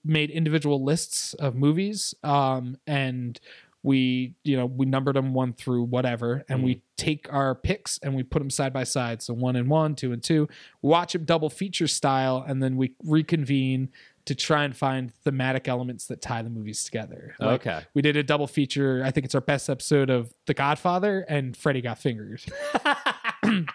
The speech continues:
Speaker 1: And it becomes a conversation about sins of the father, about responsibility, <laughs> about, uh, uh, patriarchal, uh, uh, expectations of
Speaker 2: Yeah.
Speaker 1: who you're supposed to be. And I think it's pretty good.
Speaker 2: That's
Speaker 1: So,
Speaker 2: awesome.
Speaker 1: but you
Speaker 2: Sure.
Speaker 1: can find us just on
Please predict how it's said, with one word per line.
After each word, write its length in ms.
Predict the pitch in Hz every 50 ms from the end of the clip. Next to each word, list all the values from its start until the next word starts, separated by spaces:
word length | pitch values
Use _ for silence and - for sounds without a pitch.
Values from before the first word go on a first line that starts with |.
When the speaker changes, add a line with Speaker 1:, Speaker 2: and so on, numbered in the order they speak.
| _ -
Speaker 1:
And 120 | 185 175 170
it 40 | 151
becomes 320 | 175 160 - 185 175 170 165
a 40 |
conversation 560 | 147 170 180 170 151 - - 180 160 147 - 160
about 220 | 151 151 143 -
sins 300 | - - 185 175 170 156
of 80 | 160 147
the 60 | 143
father, 640 | - - 165 160 156 156 156 156 156 160 156 - - - - _ - -
about 320 | 370 151 139 - 156 156 147
responsibility, 1200 | 147 - - - 175 160 160 - - 170 151 - 160 156 151 151 151 147 151 151 147 151 143 - _ - - -
<laughs> 160 | _ _ -
about, 500 | 147 143 - 165 156 156 151 147 151 -
uh, 40 | 156
uh, 580 | 151 143 139 139 127 131 147 147 139 135 139 139
patriarchal, 1000 | - - - 170 156 - - 165 156 151 151 147 147 - 160 156 147 143 143 143
uh, 40 | 143
uh, 480 | 147 139 135 131 131 135 - 143 135 123 143
expectations 840 | 156 - - - 156 147 - - - 147 143 - - 151 139 139
of 60 | 135 147
Speaker 2:
Yeah. 140 | 147 135
Speaker 1:
who 100 | 127 156
you're 140 | 147 139 139
supposed 380 | 127 - - 156 139 123 - -
to 60 | 143
be. 280 | 120 139 139 139 139 - - - - _ -
And 80 | 190
I 40 | 190
think 200 | 175 - 196 -
it's 100 | - - -
pretty 240 | - 190 170 143
good. 340 | 127 - 151 143 131 123 120
Speaker 2:
That's 100 | - -
Speaker 1:
So, 140 | - 147 143
Speaker 2:
awesome. 500 | 147 143 160 185 247 - - - 196 156 -
Speaker 1:
but 80 | 165 156
you 60 | 165
Speaker 2:
Sure. 80 | 170 175
Speaker 1:
can 100 | 196 156
find 360 | - - 180 175 170 160 151
us 240 | 143 135 - - -
just 360 | _ - 143 131 - _ -
on 460 | 113 156 147 143 135 135 131 127 123